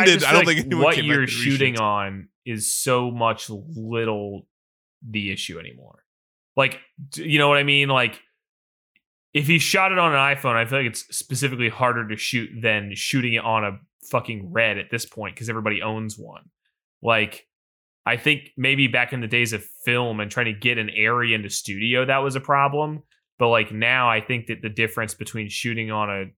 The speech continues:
Speaker 2: iPhone and shooting on a cinema camera is not the issue in, in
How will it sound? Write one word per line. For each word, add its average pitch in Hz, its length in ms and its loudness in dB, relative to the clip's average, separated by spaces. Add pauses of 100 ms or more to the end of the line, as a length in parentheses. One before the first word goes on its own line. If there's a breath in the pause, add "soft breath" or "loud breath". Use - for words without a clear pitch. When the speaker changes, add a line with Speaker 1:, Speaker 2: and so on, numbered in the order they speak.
(120)
Speaker 2:
iPhone 107 520 0
and 98 120 -8
shooting 107 340 -6
on 101 200 -2
a 95 100 -8
cinema 110 540 -4
camera 98 640 -6 (640)
is 131 240 2
not 123 320 0
the 117 280 -2
issue 110 320 -4
in, 101 180 -10 (140)
in 104 340 -8